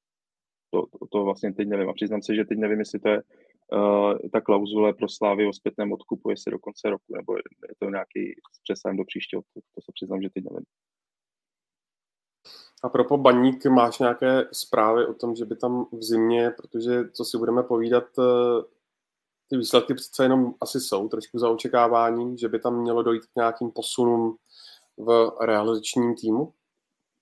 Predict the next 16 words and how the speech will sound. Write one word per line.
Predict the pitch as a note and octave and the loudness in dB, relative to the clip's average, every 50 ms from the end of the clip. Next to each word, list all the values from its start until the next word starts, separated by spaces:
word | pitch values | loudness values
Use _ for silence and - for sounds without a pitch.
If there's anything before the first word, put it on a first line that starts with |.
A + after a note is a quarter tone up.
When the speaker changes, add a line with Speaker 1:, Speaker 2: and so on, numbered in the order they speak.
| _ _ _ _ _ _ _ _ _ _ _ _ _ _ - E3+ E3+ C#3+ A#2 G#2 - - - - | _ _ _ _ _ _ _ _ _ _ _ _ _ _ -4 -2 -2 -2 -2 -6 -10 -12 -4 4
Speaker 1:
No, | C3 B2+ B2+ C3+ D3 D3+ | 8 10 10 10 10 10
to | - D3 | 8 6
je | C#3 | 6
těžká | - B2+ - - C#3+ C3 | 6 2 6 8 8 8
otázka, | B2+ - C#3+ C#3+ C#3 - C3 A2+ | 8 6 4 2 4 6 6 6
protože | - B2 - - A#2 A#2+ | 6 4 -2 2 0 2
samozřejmě | A2+ - A#2+ A#2 - B2+ A#2+ A#2+ | 2 2 0 0 2 2 2 2
jako | A#2 - C3 | 2 2 0
část | A#2 - B2+ A#2+ A2+ | 2 4 4 4 6
vedení | A#2 A#2 A#2+ A#2 A#2+ A#2+ | 4 4 4 4 2 2
Baníku | A2+ A2+ A#2 A#2+ A#2 - A#2 | 2 2 2 0 0 0 0
by | A2 A2+ | 0 0
si | - - A#2 | 0 0 -4
to | - B2 - | -2 -2 -4
přála. | - - A#2 A2 A2 A2+ A#2 A2+ A#2 A#2+ A#2+ _ _ _ - | -2 -2 -2 0 2 0 0 -2 -4 -6 -10 _ _ _ -8
Eh, | A2 G#2+ G#2+ G#2+ G#2+ G#2+ G#2+ G#2+ G#2+ | -6 -4 -4 -4 -4 -4 -4 -4 -6